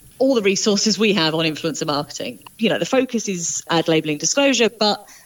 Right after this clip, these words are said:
there are other articles on there about targeting and about content, um, and other things that might start cropping up. And we're seeing more and more of this. So, you know, people making weight loss claims that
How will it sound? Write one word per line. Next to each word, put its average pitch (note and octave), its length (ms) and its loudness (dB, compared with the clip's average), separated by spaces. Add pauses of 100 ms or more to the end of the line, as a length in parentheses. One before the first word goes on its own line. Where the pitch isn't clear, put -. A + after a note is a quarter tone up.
(140)
there F#3+ 180 4
are F3+ 140 2
other F#3 200 0
articles E3 480 -4
on E3+ 220 -10
there D#3 340 -2
about - 680 -2
targeting D#3+ 880 -2
and D3 120 -2
about D3 300 -2
content, F3 920 -4
um, D#3 280 -2
and - 100 -4
other A3 220 0
things D#3+ 420 -2
that - 180 -4
might E3 300 0 (340)
start - 480 -2
cropping G3 360 0
up. D#3 340 0 (180)
And F#3 120 0
we're F#3+ 80 2
seeing F#3 320 0
more E3 140 2
and D#3+ 80 -4
more G3 240 4
of F3+ 120 -2
this. D#3 260 0
So, - 300 0
you D#3 400 0
know, D#3 100 0
people F3 280 -2
making D3+ 600 2
weight B3 220 2
loss G#3+ 160 0
claims E3 580 -4
that - 200 -2